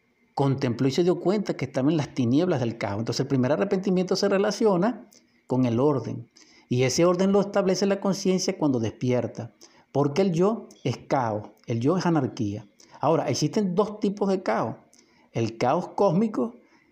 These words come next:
que es el semillero del universo y del cosmos, y el que es metálico, y el caos metálico interno, que tiene dos aspectos.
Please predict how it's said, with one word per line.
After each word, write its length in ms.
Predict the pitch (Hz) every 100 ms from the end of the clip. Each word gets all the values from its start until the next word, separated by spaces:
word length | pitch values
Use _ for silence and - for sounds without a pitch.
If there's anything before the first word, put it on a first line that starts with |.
| -
que 100 | 123
es 60 |
el 60 | 165
semillero 600 | - 202 156 127 175 208
del 120 | 208
universo 500 | 202 202 185 170 -
y 80 | 185
del 180 | 190 202
cosmos, 420 | 160 127 143 156 - - - _ -
y 140 | 131
el 240 | 131 139 -
que 120 | 123
es 40 |
metálico, 680 | 151 196 175 131 135 170 -
y 120 | 139 135
el 180 | 113
caos 160 | - 131
metálico 560 | 180 190 190 196 202 202
interno, 540 | 202 185 147 160 180
que 100 | 139
tiene 280 | 139 127 147
dos 160 | 147
aspectos. 600 | 175 - 240 151 - 104